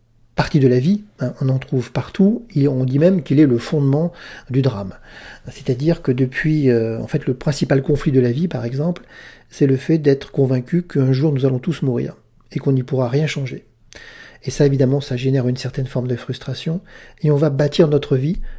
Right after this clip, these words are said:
en essayant de trouver un objectif, un but, pour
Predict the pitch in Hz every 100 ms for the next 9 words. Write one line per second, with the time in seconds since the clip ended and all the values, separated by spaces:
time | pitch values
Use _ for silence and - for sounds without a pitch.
0 | - - 139 135 147 151 139 - 135 -
1 | 156 143 135 131 - 156 170 135 160 -
2 | - - - - - 151 135 165 - -
3 | _ _ - 180